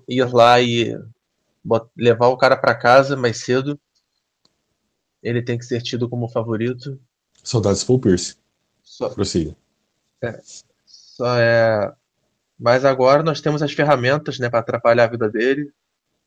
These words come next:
Speaker 1: como a matéria do Fábio apontou, o próprio Crowder, que já quase pegou o time de defesa, o Jaylen Brown, né, que mais um ano de temporada, dando no currículo.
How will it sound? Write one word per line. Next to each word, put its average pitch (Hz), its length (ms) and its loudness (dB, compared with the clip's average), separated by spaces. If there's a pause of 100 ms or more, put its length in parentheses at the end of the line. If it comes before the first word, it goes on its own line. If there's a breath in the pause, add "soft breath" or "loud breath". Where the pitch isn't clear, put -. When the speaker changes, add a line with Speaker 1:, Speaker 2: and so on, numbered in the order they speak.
(460)
Speaker 1:
como 117 160 -4
a 110 60 0
matéria 113 340 -2
do 117 140 -6
Fábio 107 240 0
apontou, 117 840 0
o 107 40 -16
próprio 120 360 -2
Crowder, 123 760 2
que 107 160 -12
já 110 240 -6
quase 113 260 0
pegou 117 160 -4
o 110 40 -4
time 117 240 -8
de 113 100 -10
defesa, 120 800 -4 (1160)
o 120 120 -4
Jaylen 127 280 0
Brown, 123 340 4
né, 131 180 -2
que 120 120 -18
mais 110 200 -2
um 117 140 -6
ano 117 140 -6
de 113 100 -10
temporada, 120 760 -2 (680)
dando 110 180 -8
no 113 100 -8
currículo. 127 600 -10